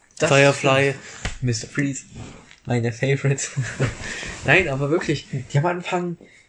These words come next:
Speaker 1: am Anfang so
Speaker 2: Und
Speaker 1: viel
Speaker 2: dass die
Speaker 1: Werk-
Speaker 2: vielleicht am Ende mitgekämpft hätten.
Speaker 1: Das hätte ja auch Sinn gemacht, so von der Wand runter oder Firefly fliegst du über den her, Mister Freeze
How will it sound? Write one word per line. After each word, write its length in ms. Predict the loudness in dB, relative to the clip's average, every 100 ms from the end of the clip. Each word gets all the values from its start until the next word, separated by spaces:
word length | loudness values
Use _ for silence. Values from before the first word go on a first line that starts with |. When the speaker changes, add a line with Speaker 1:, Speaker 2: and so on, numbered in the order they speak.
| _ -8
Speaker 1:
am 120 | -4
Anfang 260 | -4 -2 -2
so 100 | 0
Speaker 2:
Und 60 |
Speaker 1:
viel 60 | 2
Speaker 2:
dass 100 | 4
die 60 | 6
Speaker 1:
Werk- 140 | 4
Speaker 2:
vielleicht 180 | 4 2
am 100 | 0
Ende 140 | 2
mitgekämpft 720 | 2 0 -2 0 2 0 0 0
hätten. 260 | -2 -4 -12 _ _ -6
Speaker 1:
Das 160 | -2
hätte 160 | 0 0
ja 60 | 0
auch 100 | 0
Sinn 160 | 0
gemacht, 280 | 0 0 -2
so 160 | -4 -4
von 160 | -2
der 120 | 0 2
Wand 260 | 0 -2
runter 340 | -4 -2 0 0
oder 320 | -2 -2 -4 _
Firefly 440 | 0 0 0 -2
fliegst 240 | -2 -6 -2
du 60 |
über 80 | -2
den 140 | 0 0
her, 320 | 2 0 -6 _ -20 -20 -12 -4
Mister 240 | -2 -2
Freeze 440 | 0 0 2 0